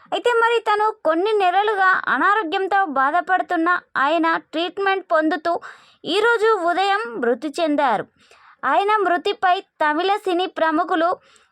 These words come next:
తీవ్ర దిగ్భ్రాంతి వ్యక్తం చేస్తున్నారు. ప్రస్తుతం ఇందుకు సంబంధించిన విషయాలు కాస్త సోషల్ మీడియాలో వైరల్గా మారుతున్నాయి. కాగా ఆయన రాక్షసన్, ఓ మై గాడ్, బ్యాచిలర్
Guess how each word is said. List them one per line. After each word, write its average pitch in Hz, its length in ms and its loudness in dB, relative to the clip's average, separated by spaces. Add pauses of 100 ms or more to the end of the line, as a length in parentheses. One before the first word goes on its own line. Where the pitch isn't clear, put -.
(180)
తీవ్ర 320 520 2 (100)
దిగ్భ్రాంతి 294 720 -2
వ్యక్తం 294 400 -2
చేస్తున్నారు. 269 720 -4 (500)
ప్రస్తుతం 494 540 -2
ఇందుకు 381 340 -2
సంబంధించిన 427 800 0
విషయాలు 381 380 0
కాస్త 392 420 0
సోషల్ 330 440 -2
మీడియాలో 370 600 0
వైరల్గా 226 460 0
మారుతున్నాయి. 320 800 -2 (520)
కాగా 392 520 2
ఆయన 392 480 2 (580)
రాక్షసన్, 311 1000 -2
ఓ 302 140 2
మై 359 260 0 (120)
గాడ్, 330 240 2 (360)
బ్యాచిలర్ 302 680 0